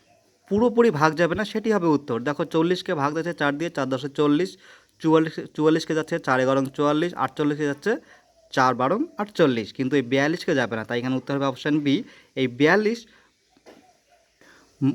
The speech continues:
বিয়াল্লিশ সংখ্যাটি মোট ছাত্রছাত্রীর সংখ্যা নির্দেশ করবে না, অপশন বি। এই অঙ্কটি দেখো, এটিও পেন টাচ ছাড়াই তোমরা করতে পারবে। বলছে যদি এক্স একটি ধনাত্মক সংখ্যা হয়, তবে নিচের ভগ্নাংশগুলির মধ্যে কোনটির মান সর্বাধিক? বলছে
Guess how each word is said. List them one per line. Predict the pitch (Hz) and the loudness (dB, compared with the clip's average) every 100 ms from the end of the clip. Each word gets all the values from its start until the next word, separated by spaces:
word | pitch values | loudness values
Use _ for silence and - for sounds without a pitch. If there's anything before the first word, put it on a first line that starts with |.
| - | -2
বিয়াল্লিশ | 139 139 170 240 - | 2 4 4 2 -2
সংখ্যাটি | 143 143 156 | -2 0 0
মোট | 208 139 175 247 | 0 2 2 0
ছাত্রছাত্রীর | - 151 175 165 170 | -2 -4 -2 -2 -4
সংখ্যা | 160 143 190 | -4 -4 -2
নির্দেশ | 165 127 120 208 | 0 0 -4 -6
করবে | - 151 117 | 0 0 0
না, | 104 95 | -2 -6
অপশন | 120 - 175 294 - - | -10 -4 -4 -4 -6 -6
বি। | 156 135 92 - _ _ _ _ _ - - - _ - | 0 0 0 -12 _ _ _ _ _ -20 -20 -20 _ 4
এই | 196 254 | 6 6
অঙ্কটি | 214 170 170 170 | 4 2 0 0
দেখো, | 185 214 | 0 0
এটিও | 196 190 240 | 0 0 -2
পেন | 240 190 | 2 2
টাচ | 175 180 180 | 2 0 0
ছাড়াই | 165 175 | -2 -2
তোমরা | 170 156 | 0 -2
করতে | 143 139 | -2 -2
পারবে। | 139 147 156 180 | 0 2 2 -2
বলছে | 139 165 165 208 208 165 135 160 | 0 0 4 4 4 0 -6 0
যদি | 170 202 214 - | 0 0 -4 -2
এক্স | 180 190 185 | 0 0 0
একটি | 196 180 202 | -6 -4 -4
ধনাত্মক | 131 131 285 214 | -2 -4 -2 -4
সংখ্যা | - 156 135 | -2 -2 -2
হয়, | 113 123 254 392 _ _ _ - | 0 0 0 -4 _ _ _ 0
তবে | 151 170 | 2 4
নিচের | 165 170 202 185 | 2 4 2 2
ভগ্নাংশগুলির | 123 127 160 160 180 185 180 | 0 0 0 0 0 0 0
মধ্যে | 180 151 180 - | 0 -2 -4 -2
কোনটির | 170 185 170 160 | 0 2 2 4
মান | 143 123 180 254 | 6 4 2 -2
সর্বাধিক? | - 196 208 165 113 101 _ - _ - | -8 -4 0 0 -2 -8 _ -20 _ -6
বলছে | 143 196 | -4 -2